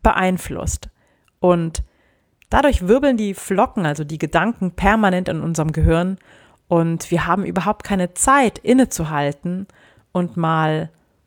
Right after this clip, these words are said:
uns überhaupt wahrzunehmen, zu wa-, wahrzunehmen, wie es uns gerade geht, vielleicht in diesem Moment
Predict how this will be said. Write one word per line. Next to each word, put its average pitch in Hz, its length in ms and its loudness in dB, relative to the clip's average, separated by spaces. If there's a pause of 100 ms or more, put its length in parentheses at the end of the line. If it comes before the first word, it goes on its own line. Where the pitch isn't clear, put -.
(420)
uns 220 320 4
überhaupt 156 440 -2
wahrzunehmen, 185 800 -2
zu 156 200 -6
wa-, 156 160 0
wahrzunehmen, 185 580 0
wie 175 60 0
es 165 120 0
uns 175 260 -2
gerade 147 280 -2
geht, 202 380 -2
vielleicht 226 400 2
in 180 140 0
diesem 180 220 2
Moment 165 680 2